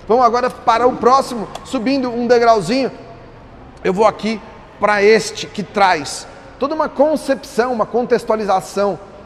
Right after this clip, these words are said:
ah, de um produto que já é ícone, né? A gente tá falando da série S, então esse é um Mini Cooper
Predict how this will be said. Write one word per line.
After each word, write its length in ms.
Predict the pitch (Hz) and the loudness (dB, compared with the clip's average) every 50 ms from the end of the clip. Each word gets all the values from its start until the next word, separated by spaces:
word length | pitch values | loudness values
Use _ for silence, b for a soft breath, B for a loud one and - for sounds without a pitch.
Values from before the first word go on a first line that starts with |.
| - - | -14 -6
ah, 220 | 156 165 175 180 170 | -2 2 2 2 2
de 100 | 147 196 | 2 -2
um 120 | 220 202 | -4 -2
produto 420 | 165 202 196 170 160 226 - - | -2 -2 -2 -2 -2 -4 -6 -6
que 140 | - - 185 | -10 -10 -4
já 180 | 160 214 214 214 | -2 0 2 2
é 160 | 214 220 214 | 2 2 2
ícone, 460 | 196 208 240 254 - 254 262 262 269 254 - - - - - - | 2 0 -2 -2 -2 -4 -4 -2 -4 -6 -8 -12 -18 -20 -20 -8
né? 80 | - 160 | -4 -4
A 80 | 190 185 | -2 -2
gente 140 | 175 180 | -2 -4
tá 100 | - 185 | -6 -8
falando 520 | 170 - 175 170 175 180 180 170 170 156 139 - - - | -4 -2 0 0 0 0 0 0 -2 -2 -4 -8 -16 -4
da 180 | - 156 180 180 | 0 2 2 2
série 460 | - - - 196 185 180 175 175 - - | 2 0 0 0 2 2 0 -4 -6 -6
S, 360 | - 160 180 208 226 214 - 190 | -2 0 0 0 0 0 -4 -8
então 220 | 165 - 180 180 | -6 -4 -4 -4
esse 160 | 165 - - | -4 -4 -4
é 40 | 185 | -4
um 60 | 180 | -4
Mini 280 | 180 208 254 269 269 233 | -2 -2 -2 -2 -4 -6
Cooper 500 | - - 202 214 - - - 175 - | -4 -4 -4 -4 -4 -2 -4 -4 -4